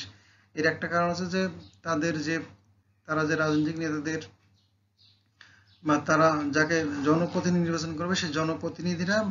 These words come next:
সাধারণ মানুষের কাছে, সাধারণ ভোটারদের কাছে এসে আসে এবং মানুষও তাদের সুখ দুঃখের কথা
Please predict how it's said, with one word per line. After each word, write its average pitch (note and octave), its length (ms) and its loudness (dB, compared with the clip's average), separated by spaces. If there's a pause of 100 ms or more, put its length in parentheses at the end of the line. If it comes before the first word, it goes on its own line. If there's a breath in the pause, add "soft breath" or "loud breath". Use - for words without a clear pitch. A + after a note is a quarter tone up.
সাধারণ D3+ 380 0
মানুষের D#3 380 0
কাছে, F3+ 380 -2
সাধারণ D3+ 380 -2
ভোটারদের D3+ 480 -4
কাছে E3+ 240 -4
এসে G3+ 220 2 (1080 soft breath)
আসে D3 420 0 (120)
এবং D#3+ 220 0
মানুষও E3+ 400 0
তাদের D#3+ 300 -2 (400)
সুখ E3 220 -2
দুঃখের D#3 460 -6
কথা F3+ 320 0